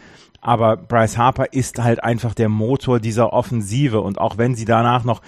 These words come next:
Ryan Zimmerman und, und, äh, Daniel Murphy haben, sie haben schon Adam Eaton rausnehmen müssen. Sie ha-, sie verzichten seit zwei Monaten auf, ähm, auf Jason Worth. Sie haben insgesamt schon zwölf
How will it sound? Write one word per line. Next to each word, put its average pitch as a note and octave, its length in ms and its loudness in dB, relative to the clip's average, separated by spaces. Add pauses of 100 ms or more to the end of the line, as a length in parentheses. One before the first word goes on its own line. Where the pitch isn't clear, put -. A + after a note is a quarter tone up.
(240)
Ryan A#2+ 260 2
Zimmerman B2 460 0
und, A2+ 240 -4
und, A2+ 300 -4
äh, G#2 180 2
Daniel A#2+ 260 0
Murphy B2+ 360 0
haben, G#2+ 400 0 (580)
sie A#2+ 200 2
haben C3 160 4
schon D3 160 -6
Adam B2+ 280 0
Eaton C#3 460 -2
rausnehmen A2+ 560 0
müssen. A#2 240 -2
Sie A2+ 180 0
ha-, A2+ 140 0
sie A2+ 160 -4
verzichten C3 560 -4
seit A#2 220 0
zwei B2+ 180 0
Monaten B2 460 0
auf, G#2+ 400 -2
ähm, G#2 580 0
auf F#2+ 400 -6
Jason A#2+ 320 0
Worth. B2+ 340 2 (300)
Sie A#2 220 -2
haben B2 200 0
insgesamt C3 640 -2
schon A#2 240 -4
zwölf C#3 720 0